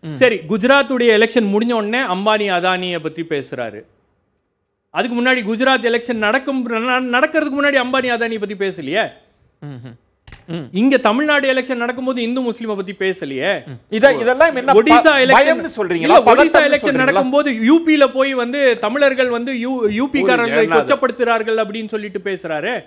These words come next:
Speaker 1: ம்ஹும்.
Speaker 2: அப்ப இங்க இந்த தேர்தல் இங்க வந்து பேசியிருக்கணும்ல, இங்க பரப்புரை செய்யும் போது ஏன் பிரதமர் வந்து
Speaker 1: ஓகே.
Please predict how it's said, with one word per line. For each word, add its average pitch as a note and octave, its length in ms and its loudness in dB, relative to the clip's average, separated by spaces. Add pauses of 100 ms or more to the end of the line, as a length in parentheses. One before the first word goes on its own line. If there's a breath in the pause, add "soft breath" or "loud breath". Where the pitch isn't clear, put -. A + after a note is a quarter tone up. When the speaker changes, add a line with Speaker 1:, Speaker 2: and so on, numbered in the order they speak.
Speaker 1:
ம்ஹும். B2+ 320 -14 (540)
Speaker 2:
அப்ப A3 200 -4
இங்க D#4 320 2
இந்த D#4 280 0
தேர்தல் D#4+ 380 2
இங்க D#4 260 0
வந்து D#4 440 0
பேசியிருக்கணும்ல, A3+ 540 -4
இங்க A3+ 260 0
பரப்புரை A#3+ 320 0
செய்யும் F#3+ 300 -2
போது C#3+ 260 -4
ஏன் C4 200 0
பிரதமர் G#3+ 360 -4
வந்து D#3 460 -2 (140)
Speaker 1:
ஓகே. G3 340 0